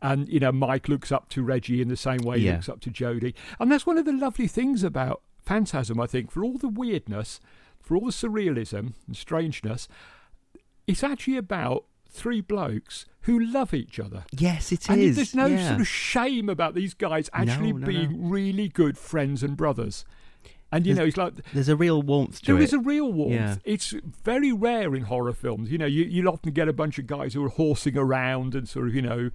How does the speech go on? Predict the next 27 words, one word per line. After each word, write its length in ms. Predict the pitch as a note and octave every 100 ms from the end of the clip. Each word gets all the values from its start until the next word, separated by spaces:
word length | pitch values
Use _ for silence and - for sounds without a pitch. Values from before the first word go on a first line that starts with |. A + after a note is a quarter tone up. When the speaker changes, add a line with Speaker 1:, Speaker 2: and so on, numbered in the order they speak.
| - -
Speaker 2:
Yeah. 220 | B2+ F#2+
Speaker 1:
being 180 | E3 D#3
a 60 |
bit 180 | C#3 -
leering. 380 | C3+ C3+ C3 B2+ - -
And 160 | B3 A#3+
in 180 | C4+ B3+
later 320 | A#3+ G#3 F#3
films, 400 | - C3+ C3 A#2
Reggie 320 | D#3 D#3 C3
gets 260 | A2+ C#3+ B2
a 60 |
little 260 | D3 E3 B2
bit 220 | G#2+ -
like 220 | G#2+ G2+
that, 220 | - - -
I 60 | G#3
Speaker 2:
<laughs> 40 |
Speaker 1:
think. 160 | G#2+ G2
Speaker 2:
He 60 |
Speaker 1:
He 80 | C3
Speaker 2:
does 200 | A2 -
a 20 |
Speaker 1:
becomes 100 | D#3+
a 140 | C#3+ C3+
Speaker 2:
little 40 |
Speaker 1:
bit, 260 | C3 B2